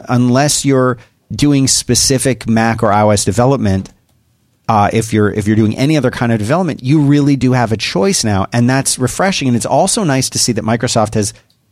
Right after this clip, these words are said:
really embraced, um, U-, Ubuntu and, and the open source community in such a way to make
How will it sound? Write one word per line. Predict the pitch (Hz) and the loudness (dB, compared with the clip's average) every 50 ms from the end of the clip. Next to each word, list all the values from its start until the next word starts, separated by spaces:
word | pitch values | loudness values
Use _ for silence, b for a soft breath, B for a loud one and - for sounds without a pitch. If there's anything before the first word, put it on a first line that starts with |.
| _ - | _ -6
really | 123 123 127 135 120 123 - - | -2 0 2 2 2 2 0 0
embraced, | 110 107 98 - 107 107 113 117 117 - - - - - - _ _ _ _ - | -2 -2 -2 0 0 2 2 2 0 0 -4 -6 -8 -12 -14 _ _ _ _ -2
um, | 113 113 117 113 113 110 110 104 107 - _ - | 0 0 2 2 2 0 -2 -2 -4 -8 _ -2
U-, | 127 123 117 110 110 - | 0 0 0 -2 -4 -4
Ubuntu | - 120 113 131 147 160 - - 139 139 135 127 | -2 0 0 0 0 0 0 0 2 2 2 2
and, | 117 113 107 73 | 0 0 0 -2
and | 104 110 113 110 95 90 101 | -2 0 0 -2 -4 -2 -2
the | 107 107 107 104 | 0 2 2 2
open | 107 123 117 127 120 | 2 0 0 0 -2
source | - - 135 127 - | 0 0 -2 -2 -2
community | - 117 113 120 160 196 214 156 127 | -2 0 0 2 0 0 0 0 0
in | 110 104 | 0 0
such | - - 113 - | -2 -2 -2 -2
a | 113 | -2
way | 101 107 113 110 | 0 0 0 -2
to | - 107 | -2 -2
make | 107 104 107 117 113 113 - - | -2 0 0 -2 -2 -6 -12 -20